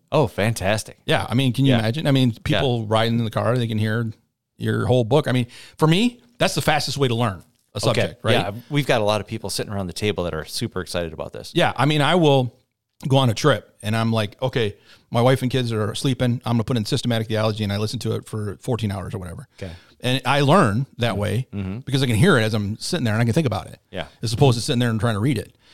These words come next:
Speaker 2: 'Cause you think faster than you read. So it'd be good.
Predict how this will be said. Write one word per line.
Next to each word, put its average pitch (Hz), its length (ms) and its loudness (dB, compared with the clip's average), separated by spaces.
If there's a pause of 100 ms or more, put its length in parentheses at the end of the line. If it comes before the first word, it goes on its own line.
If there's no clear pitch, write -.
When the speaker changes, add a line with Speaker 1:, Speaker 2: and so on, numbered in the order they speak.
(120)
Speaker 2:
'Cause 151 120 2
you 165 80 4
think 180 180 2
faster 113 380 2
than 110 140 2
you 101 140 0
read. 113 320 0 (420)
So 110 280 4
it'd 123 120 2
be 120 60 0
good. 117 180 0